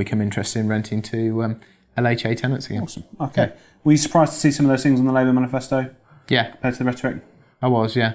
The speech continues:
Speaker 2: Yeah.
Speaker 1: I don't
Speaker 2: And
Speaker 1: trust them, though.
Speaker 2: No, of course.
Speaker 1: Uh, I, I, I think,
Speaker 2: And
Speaker 1: I think behind this there's a whole Marxist, um, sort of, um, ide-, ideology which is gonna permeate
Speaker 2: Mm.
Speaker 1: through, you know, i-, th-, th-, this is stage one, and then I think you get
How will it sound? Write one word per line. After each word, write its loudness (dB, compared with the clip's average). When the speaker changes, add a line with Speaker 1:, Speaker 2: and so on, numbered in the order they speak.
Speaker 2:
Yeah. -6
Speaker 1:
I 4
don't 6
Speaker 2:
And 6
Speaker 1:
trust 2
them, 0
though. -2
Speaker 2:
No, 6
of 0
course. 4
Speaker 1:
Uh, 6
I, 6
I, 4
I 4
think, 2
Speaker 2:
And 4
Speaker 1:
I 4
think 2
behind 4
this 0
there's 2
a 0
whole 6
Marxist, 2
um, 6
sort 2
of, -4
um, 4
ide-, 4
ideology 4
which 0
is -2
gonna 2
permeate 4
Speaker 2:
Mm. -8
Speaker 1:
through, 2
you 2
know, 2
i-, -2
th-, -4
th-, -2
this 2
is 2
stage 2
one, -4
and 2
then 2
I 2
think -2
you 2
get 2